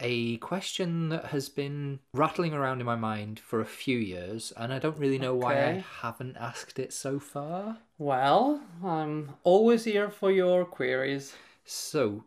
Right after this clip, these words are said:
Speaker 1: I wanna talk a little bit about asteroid mining.
Speaker 2: Okay.
Speaker 1: Because, well, I've seen it in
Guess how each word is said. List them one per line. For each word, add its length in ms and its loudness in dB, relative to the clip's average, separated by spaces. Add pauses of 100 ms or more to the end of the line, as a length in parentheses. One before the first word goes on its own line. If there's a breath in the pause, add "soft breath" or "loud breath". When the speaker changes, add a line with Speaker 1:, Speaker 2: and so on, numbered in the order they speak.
(600)
Speaker 1:
I 180 4
wanna 300 2
talk 240 2
a 40 -2
little 200 2
bit 200 -2
about 500 -6 (120)
asteroid 720 -6
mining. 680 -8 (300)
Speaker 2:
Okay. 280 2 (420)
Speaker 1:
Because, 680 -2
well, 320 0 (200)
I've 160 -4
seen 260 0
it 100 -6
in 500 -4